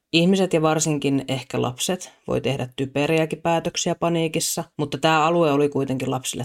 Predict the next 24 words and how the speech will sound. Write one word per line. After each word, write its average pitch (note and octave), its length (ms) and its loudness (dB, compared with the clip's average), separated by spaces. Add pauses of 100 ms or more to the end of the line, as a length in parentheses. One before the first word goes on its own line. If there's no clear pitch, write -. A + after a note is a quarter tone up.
(120)
tuttua. - 600 -4 (420)
He C#3+ 40 -4
olivat C3 280 0
aiemminkin B2+ 520 2
olleet G2+ 300 -2
siellä F#2 220 -2
leikkimässä. A#2 640 -6 (280)
Tän D3+ 200 2
lisäksi D#3 440 0 (120)
heillä C#3 260 4
oli C3+ 140 2
kunnolliset B2+ 580 -2
vaatteet G#2 500 -6
päällään, D#3+ 540 2 (240)
eikä B2+ 240 0
he E3 140 0
olleet C3+ 380 0 (260)
esimerkiksi B2 640 -6
kipeitä. G2+ 500 -4 (400)
Voihan F#3+ 280 6
se F3+ 100 0
toki D#3 300 2
olla, E3 320 4 (300)
että C3 420 0